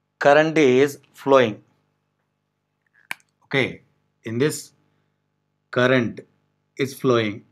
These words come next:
in this direction. This current is flowing in this direction. Okay. Current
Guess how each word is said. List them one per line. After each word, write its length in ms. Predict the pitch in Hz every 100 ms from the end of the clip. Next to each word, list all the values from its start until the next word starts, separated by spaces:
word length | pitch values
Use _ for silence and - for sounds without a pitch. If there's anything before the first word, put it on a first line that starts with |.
| _ -
in 140 | 131
this 160 | 139 123
direction. 520 | 117 104 92 - - _ _ _ _ _ _ _ _ _ _ _ _ _ _ _ _ _ _ _ _ _ _ _ _ _ _ _ _
This 200 | - 117
current 340 | 123 123 120 127
is 160 | 139
flowing 320 | - 135 - - _ -
in 140 | 120
this 300 | 160 185 - _ 123
direction. 560 | 131 120 107 - 92 - _ _ _ _ _ _
Okay. 320 | - 160 - - _ _ _ _ _ _ _ _ _ _ _ _
Current 400 | - 139 156 190